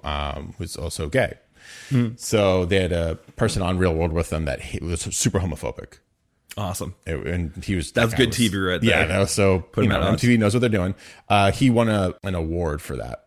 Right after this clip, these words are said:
Speaker 2: Yeah.
Speaker 1: book. So he did that, and then he started jumping into D C quite a bit, which is
Speaker 2: Full
Speaker 1: really cool.
Speaker 2: disclosure, when you told me that he was in The Real World, I thought that you were telling me that
Speaker 1: No,
Speaker 2: there
Speaker 1: no.
Speaker 2: was a comic called The Real World,
Speaker 1: Oh, no,
Speaker 2: and
Speaker 1: no,
Speaker 2: I was
Speaker 1: no.
Speaker 2: like,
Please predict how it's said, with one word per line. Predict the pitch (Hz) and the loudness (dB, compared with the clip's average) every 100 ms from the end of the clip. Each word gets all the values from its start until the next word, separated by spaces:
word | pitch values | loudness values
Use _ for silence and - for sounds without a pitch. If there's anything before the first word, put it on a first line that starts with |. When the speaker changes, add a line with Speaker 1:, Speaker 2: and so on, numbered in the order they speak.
| _ _ - | _ _ -14
Speaker 2:
Yeah. | 64 | -8
Speaker 1:
book. | - - - _ _ - | -8 -10 -16 _ _ -18
So | - 95 80 80 | -6 -2 0 0
he | 80 131 127 | 0 2 2
did | 113 131 | 2 0
that, | 104 98 98 | 2 2 2
and | 82 | 0
then | 98 | -2
he | 98 104 | 0 -2
started | - - 98 98 | -2 0 0 2
jumping | 92 80 85 | 0 -2 -4
into | 82 82 | -4 -6
D | 82 80 | -4 -4
C | - 69 | -4 -6
quite | - 64 | -6 -8
a | 62 | -8
bit, | - 55 - - | -10 -12 -14 -16
which | - 78 | -14 -6
is | |
Speaker 2:
Full | 82 | 0
Speaker 1:
really | 127 | 2
cool. | 120 117 110 | 2 2 2
Speaker 2:
disclosure, | 123 123 | 2 2
when | 107 107 | 2 2
you | 98 | 2
told | 110 101 | 0 0
me | 104 | 0
that | 95 | 0
he | 104 | 0
was | 98 | 0
in | 95 | 0
The | 87 | 0
Real | 92 | 2
World, | 95 98 87 | 4 2 0
I | 87 | -2
thought | 95 92 - | -2 -2 -2
that | 87 - - | -2 -4 -4
you | 95 92 | -2 0
were | |
telling | 92 95 90 | -2 -2 -2
me | 92 | 2
that | |
Speaker 1:
No, | 135 | 4
Speaker 2:
there | 117 | 4
Speaker 1:
no. | |
Speaker 2:
was | 101 | 2
a | 104 | 0
comic | - 107 - | -2 -2 -4
called | - 107 104 98 | -4 0 0 0
The | 92 | 0
Real | 95 101 | 0 2
World, | 113 135 | 4 6
Speaker 1:
Oh, | |
no, | 156 | 6
Speaker 2:
and | 143 | 6
Speaker 1:
no, | |
Speaker 2:
I | 123 | 6
was | 120 | 6
Speaker 1:
no. | 117 | 4
Speaker 2:
like, | 113 | 2